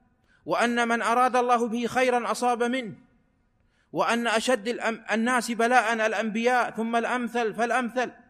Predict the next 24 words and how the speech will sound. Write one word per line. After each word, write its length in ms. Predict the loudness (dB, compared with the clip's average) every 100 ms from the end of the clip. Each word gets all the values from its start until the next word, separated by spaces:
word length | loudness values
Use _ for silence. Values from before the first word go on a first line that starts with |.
| _ _ _ _ _ _ _ _
يبتلى 400 | -6 2 4 6
الرجل 340 | 6 4 2 0
على 200 | 2 2
قدر 320 | 2 0 -2
دينه، 440 | -2 -2 -4 -6 -12 _ _ _ _ _ _
فإن 240 | -4 -2 0
كان 300 | 0 0 -2
دينه 380 | -2 -2 -2
صلبا 520 | -2 -2 -2 -2 -4 -4
اشتد 440 | 0 0 2 -2
بلاؤه، 400 | 0 0 0 -2 -6 _ _ _ _ _ _ _ _
وإن 200 | -8 -6
كان 280 | 0 0 0
في 160 | -4 -4
دينه 380 | -4 -2 0 -2
رقة 380 | -2 -4 -4
ابتلي 380 | -8 -6 -4 -2
على 240 | -2 -2 -2
حسب 340 | -2 -2 -2
دينه، 460 | -2 -4 -4 -6 -10 -20 _ _ _ _ _ _ -6
فما 300 | -4 0 2
يبرح 340 | 2 2 0
البلاء 480 | 0 0 2 4 2
بالعبد 420 | 0 0 -2 -4